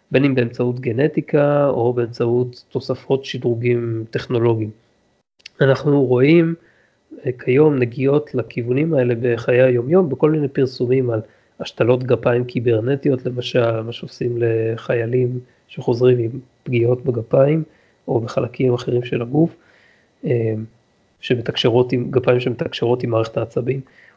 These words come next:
או שתלים חכמים כאלה ואחרים, וגם בדיונים אתיים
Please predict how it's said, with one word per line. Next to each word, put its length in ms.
או 160
שתלים 400
חכמים 500
כאלה 420
ואחרים, 680
וגם 540
בדיונים 720
אתיים 460